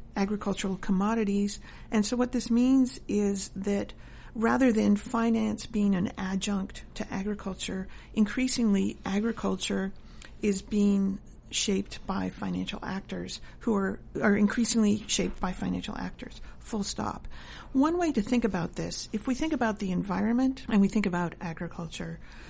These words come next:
and we think about financial a-, uh, actors, one way to think about this is to frame it in time. If we think about the environment and environmental degradation, that happens over a long period of time.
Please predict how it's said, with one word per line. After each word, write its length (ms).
and 140
we 60
think 180
about 220
financial 520
a-, 280
uh, 200
actors, 600
one 220
way 120
to 80
think 200
about 240
this 240
is 200
to 120
frame 320
it 180
in 460
time. 460
If 100
we 80
think 160
about 180
the 120
environment 960
and 140
environmental 580
degradation, 1040
that 160
happens 320
over 200
a 60
long 480
period 340
of 140
time. 460